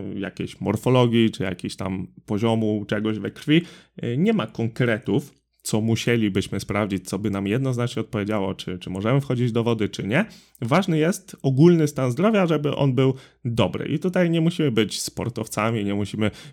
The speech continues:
biegać maratonu w dwie i pół godziny. Nie, nasz stan zdrowia musi być ogólnie dobry. No i też chciałbym powiedzieć, że tak, y, ogólnie <laughs> warto sobie robić badania co jakiś czas kontrolnie, patrzeć, co tam pod maską siedzi, czy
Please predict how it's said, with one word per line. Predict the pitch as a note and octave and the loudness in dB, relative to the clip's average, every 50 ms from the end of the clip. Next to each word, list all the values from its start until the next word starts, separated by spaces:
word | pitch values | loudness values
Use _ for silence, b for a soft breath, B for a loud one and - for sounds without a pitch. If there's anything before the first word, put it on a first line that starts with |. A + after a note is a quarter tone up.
| B | B
biegać | - G2 G2 F#2+ G2+ F#2+ - - | -2 -2 0 2 0 -2 -2 -2
maratonu | F#2+ F#2+ G2+ A2+ A2 A2 A2 A2 A2 A2 | -2 0 2 2 2 2 2 0 2 0
w | G#2+ G2+ | 0 -2
dwie | G2+ A2+ A2 | 0 2 2
i | A2 | 2
pół | A2 B2 A#2 A#2 | 2 0 -2 2
godziny. | B2+ C3 C3+ D#3+ F3 G3 G3+ F#3+ - - _ - | 2 2 2 4 4 4 2 0 -2 -8 _ -4
Nie, | B3+ C#4+ D4 C#4 C4+ C#4 - | -2 0 2 0 0 -2 -2
nasz | - F#3 - | -4 -4 -4
stan | - - E3+ E3 D#3 D3 | -2 -2 0 0 0 -2
zdrowia | C#3+ C#3+ D3 D3 C3+ C#3 C3+ | -2 0 0 0 2 2 0
musi | C3 C3 B2+ - C3 | 0 -2 -2 0 0
być | B2+ B2 - B B B B B | 0 0 0 B B B B B
ogólnie | - - F3+ D#3+ E3 D3+ C3+ B2 G#2+ G#2 G#2 A2 | 2 2 4 6 6 6 6 4 2 0 -4 -6
dobry. | A#2 A#2+ E3 F#3 G3 A3 G#3+ G#3+ A3 B B B B - | -4 0 0 2 4 4 4 4 2 B B B B -4
No | - A3+ | -4 0
i | |
też | - A3+ A3+ | 0 0 -2
chciałbym | - - F#3+ G3 F#3 | 0 0 2 2 2
powiedzieć, | F3+ F3+ E3+ E3+ E3 D#3+ D3+ | 2 2 0 0 0 0 -2
że | D3 D#3+ D#3 D#3+ D#3+ D3+ | -2 0 0 2 2 0
tak, | - - D3+ D3+ - - - - - - - - - - | -2 -2 -4 -4 -4 -8 -20 -20 -18 -18 -18 -14 -12 -12
y, | - - - - - | -12 -10 -12 -10 -4
ogólnie | - G#3 A#3 C4+ C4 G3 C3+ A2+ A2 - | -2 2 4 4 6 6 6 6 6 4
<laughs> | |
warto | B2+ B2 C3+ B2+ - C3 | 4 4 4 4 4 0
sobie | A#2+ B2+ B2 A#2+ | 2 2 2 2
robić | A#2+ B2 A2+ A#2+ A2+ A2+ | 2 2 2 2 0 0
badania | A2+ A2 A#2 A#2 A#2 A2+ A2+ A2+ A2 | 0 0 2 2 2 2 0 0 -4
co | - A2 | -4 -4
jakiś | G#2+ G#2+ - A2 - | -6 -4 -4 -6 -4
czas | - A#2 A2+ - | -4 -4 -4 -4
kontrolnie, | - A#2 A2 - - B2 C#3 D#3+ D#3+ D#3+ D#3 B B B B B - | -6 -8 -8 -4 -4 -2 0 0 0 -2 -2 B B B B B -6
patrzeć, | B2 B2 - - G#2+ G2+ - | -4 -4 -2 -2 -4 -4 -4
co | - A#2 | -6 -4
tam | - A2+ A2 A2 | -4 -4 -4 0
pod | - G#2+ G#2 | 0 0 0
maską | A2 A2 A2 - - G2 F2+ | 0 -2 -2 -2 -6 -8 -6
siedzi, | - B2 C#3+ D3 C3+ A2 | -4 -4 -2 0 -2 -2
czy | - - G#2 G#2 | -2 -2 -2 -2